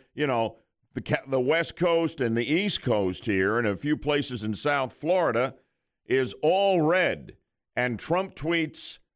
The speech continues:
"Try to impeach this." <laughs> So he's, like, daring him, goading him, Yaffe, into impeachment, or at least it would appear.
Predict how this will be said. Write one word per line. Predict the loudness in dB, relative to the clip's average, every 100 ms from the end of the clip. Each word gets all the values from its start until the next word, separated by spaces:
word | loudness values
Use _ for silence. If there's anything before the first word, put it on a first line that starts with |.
| _
"Try | -2 0 2
to | 2 2
impeach | 0 0 -2 -2 -4
this." | 0 0 0 -6 -14 -16 _ -20 -16 -16 -16 -20 -6
<laughs> | -4 -4 _ -8 -8 -8 _ -4
So | -2
he's, | 0
like, | -2 -2 -2
daring | 0 2 2 0 0
him, | -4 0
goading | 2 4 2 2 0
him, | 0
Yaffe, | 2 0 0 -2 -4 -6 _ _ _ _ _
into | -2 0 2 2
impeachment, | 0 0 -2 -4 -8 -6 0
or | 2 2
at | 0
least | -2 -2 -2 -6 -12 -20 _ _
it | -2 -2 -2
would | 2 2 0 -6 -14 _
appear. | -2 0 0 0 0 -2 -8